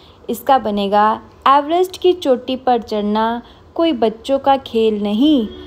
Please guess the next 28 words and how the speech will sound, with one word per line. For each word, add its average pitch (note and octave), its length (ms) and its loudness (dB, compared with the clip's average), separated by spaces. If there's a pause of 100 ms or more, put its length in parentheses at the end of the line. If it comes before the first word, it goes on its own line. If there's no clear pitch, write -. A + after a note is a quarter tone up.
(240)
टेढ़ी A3+ 380 2
खीर C4+ 440 0 (300)
है। F3 300 2 (760)
नेक्स्ट D#4+ 300 0
है F#4+ 120 4
कान E4 360 2
पर E4 320 4
जू C#4 300 -8
ना D4 200 0
रेंगना। A3 680 -2
ये A3 120 0
भी A#3 140 -4
आपकी A#3 280 -2
मम्मी A3 320 -6
कभी G#3+ 260 -4
ना G#3+ 120 -6
कभी G#3 240 -8
तो G#3 100 -6
बोलती F#3 400 -6
होगी G3 260 -4
जब G3+ 200 -4
आप G3 180 -4
कहना G3 280 -8
नहीं G3+ 120 -8
मानते F#3+ 360 -8
होंगे, F#3+ 260 -4
है G#3 120 -4
ना, F4 200 -2